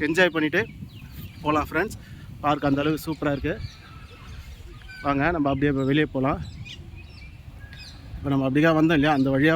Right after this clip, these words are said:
வந்துட்டு உள்ள பார்க்கெல்லாம் சுத்தி பார்த்துட்டு அப்படியே நம்ம வெளியே போறோம்.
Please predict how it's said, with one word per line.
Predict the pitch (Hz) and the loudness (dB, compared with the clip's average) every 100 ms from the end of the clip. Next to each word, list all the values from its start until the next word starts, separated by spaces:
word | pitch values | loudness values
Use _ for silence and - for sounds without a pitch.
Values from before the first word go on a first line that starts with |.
| 143 | 6
வந்துட்டு | 143 131 170 175 | 4 6 4 4
உள்ள | 147 156 - | 4 4 2
பார்க்கெல்லாம் | 143 143 147 139 | 0 2 0 0
சுத்தி | 135 147 | -2 0
பார்த்துட்டு | 139 127 160 208 - - - - 135 | 0 0 -2 -2 -8 -10 -10 -4 -4
அப்படியே | 156 165 | 4 4
நம்ம | 151 143 | 6 4
வெளியே | 143 160 135 | 4 4 2
போறோம். | 131 139 | 0 0